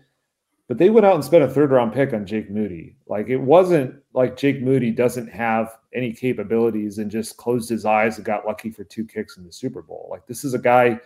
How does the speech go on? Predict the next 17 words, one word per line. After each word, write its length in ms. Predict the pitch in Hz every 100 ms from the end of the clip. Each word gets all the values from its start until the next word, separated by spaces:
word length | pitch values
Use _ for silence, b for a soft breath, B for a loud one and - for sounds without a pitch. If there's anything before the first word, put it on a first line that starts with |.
| b b -
who 140 | 123
in 120 | 113
warmups 460 | 110 131 127 107 -
was 160 | 95 -
drilling 480 | - 107 123 110
really 300 | 98 113 117
deep 340 | 113 117 117 113 _
kicks. 400 | - 139 127 -
I 100 | 110
don't 120 | 127
know. 160 | 120 113
It, 340 | - 107 -
he 220 | 104 113
seemed 280 | - 131 127
to 60 | 110
find 380 | - 117 131
it 240 | 113 113